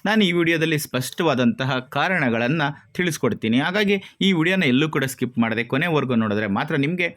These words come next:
ಅದು ಅರ್ಥ ಆಗುತ್ತೆ. ಹಾಗೆ ನೀವೇನಾದರೂ ನಮ್ಮ ಚಾನಲ್ಗೆ ಹೊಸಬ್ರಾಗಿದ್ದರೆ ದಯವಿಟ್ಟು ಈ ಕೂಡಲೇ ಸಬ್ಸ್ಕ್ರೈಬ್ ಮಾಡ್ಕೊಳ್ಳಿ. ಹಾಗೆ ಪಕ್ಕದಲ್ಲಿ ಬರೋ ಬೆಲ್ ಐಕಾನ್ ಒತ್ತೋದನ್ನ ಯಾವುದೇ ಕಾರಣಕ್ಕೂ ಮರಿಬೇಡಿ. ಸ್ನೇಹಿತರೆ, ಆಗಸ್ಟ್ ತಿಂಗಳಿನಲ್ಲಿ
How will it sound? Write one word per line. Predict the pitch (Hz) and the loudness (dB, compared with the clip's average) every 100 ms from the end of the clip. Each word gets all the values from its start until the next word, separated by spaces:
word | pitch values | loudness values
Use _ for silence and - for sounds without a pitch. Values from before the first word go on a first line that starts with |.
| - - - | -14 -18 -6
ಅದು | 180 214 | 0 2
ಅರ್ಥ | 208 - 143 156 - | 0 -4 -6 -4 -4
ಆಗುತ್ತೆ. | 156 110 107 - 101 - - | -2 -2 -4 -4 -6 -6 -10
ಹಾಗೆ | 185 208 233 | -4 0 2
ನೀವೇನಾದರೂ | 190 170 196 190 170 | 2 2 2 0 0
ನಮ್ಮ | 156 147 | 0 0
ಚಾನಲ್ಗೆ | 147 139 131 131 | 0 0 0 2
ಹೊಸಬ್ರಾಗಿದ್ದರೆ | 123 113 185 147 123 113 127 185 | 0 0 -2 -2 -2 -2 0 0
ದಯವಿಟ್ಟು | 208 214 196 | 2 2 0
ಈ | 190 147 | 0 0
ಕೂಡಲೇ | 147 143 147 147 - | -2 0 -2 -4 -16
ಸಬ್ಸ್ಕ್ರೈಬ್ | - 131 123 180 175 | -6 -4 -4 -2 0
ಮಾಡ್ಕೊಳ್ಳಿ. | 135 123 139 127 131 | 2 2 0 2 2
ಹಾಗೆ | 127 147 | 0 -2
ಪಕ್ಕದಲ್ಲಿ | 147 123 127 185 165 | -2 -4 -4 -2 0
ಬರೋ | 147 | 0
ಬೆಲ್ | 139 135 151 | 0 0 0
ಐಕಾನ್ | 160 131 | 0 2
ಒತ್ತೋದನ್ನ | 113 117 107 113 117 120 - - | 0 0 0 2 2 -2 -12 -8
ಯಾವುದೇ | 101 127 151 | -2 0 -2
ಕಾರಣಕ್ಕೂ | 127 95 95 190 | -2 -4 -2 2
ಮರಿಬೇಡಿ. | 208 165 107 101 80 - - - - - | 4 4 2 0 -2 -10 -18 -20 -20 -20
ಸ್ನೇಹಿತರೆ, | - 233 233 233 233 - - _ _ _ - | -2 0 4 4 2 -2 -20 _ _ _ 0
ಆಗಸ್ಟ್ | 156 202 226 - | 2 4 0 0
ತಿಂಗಳಿನಲ್ಲಿ | 165 151 147 135 127 175 185 170 | 0 2 4 4 4 4 4 2